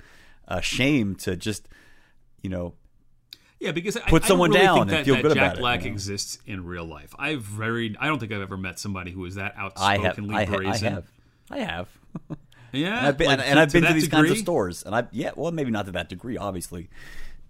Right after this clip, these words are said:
Speaker 1: but I've met people
Speaker 2: I, I think
Speaker 1: like
Speaker 2: he,
Speaker 1: that.
Speaker 2: he personifies the internet. Like, he is the internet chat room. He is the internet message board or, or wall or whatever you want it, Twitter. Like, that is <laughs> what it's come down to. It's like, you, you're, uh, they even say at one point, like, when, when Dick says, like,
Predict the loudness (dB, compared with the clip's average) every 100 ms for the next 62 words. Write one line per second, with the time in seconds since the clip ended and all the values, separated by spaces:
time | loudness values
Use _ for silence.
0 | -10 -10 -10 -4 -2 2 0 0 -2 0
1 | 0 0 -2 -2 -4 -4 -8 -8 -8 -4
2 | -4 -4 -6 -8 -10 -12 -12 -14 -16 -18
3 | -16 -16 -10 -10 -8 -8 -8 -8 -10 -12
4 | -14 -14 -14 -14 -18 -20 -10 -10 -8 -10
5 | -10 -8 -10 -12 _ _ -12 -10 -10 -12
6 | -14 -12 -12 -12 -14 -14 -14 -14 -12 -10
7 | -8 -8 -8 -10 -10 -10 -10 -8 -8 -8
8 | -10 -14 -14 -8 -6 -6 -8 _ _ _
9 | _ -6 -6 -6 -4 0 2 0 -2 -8
10 | -14 -16 -6 -6 -4 -6 -6 -8 -6 -4
11 | -4 -4 -6 -6 -8 -6 -6 -8 -10 _
12 | _ -8 -4 -4 -6 -8 -4 -2 -2 -2
13 | -2 -4 -8 -10 -8 -6 -8 -8 -8 -8
14 | -6 -6 -6 -6 -6 -6 -8 -6 -8